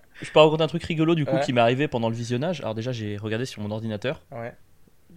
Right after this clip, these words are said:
Speaker 1: Quelque chose qui ne devrait pas exister. On ne devrait pas regarder de films sur son, enfin, ça, c'est un autre débat.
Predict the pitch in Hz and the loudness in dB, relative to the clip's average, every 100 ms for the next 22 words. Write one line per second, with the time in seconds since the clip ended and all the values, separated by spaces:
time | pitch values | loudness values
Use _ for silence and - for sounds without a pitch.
0 | 131 - - - 151 - 113 120 120 131 | -20 -20 -16 -8 -8 -6 -4 -2 0 -2
1 | 123 120 - 104 107 113 113 120 147 127 | -4 -8 -10 -10 -6 -4 -2 -2 -4 -2
2 | 127 - 131 - - 101 104 - 110 113 | -6 -6 -12 -12 -10 -8 -10 -8 -6 -4
3 | 117 117 | -2 0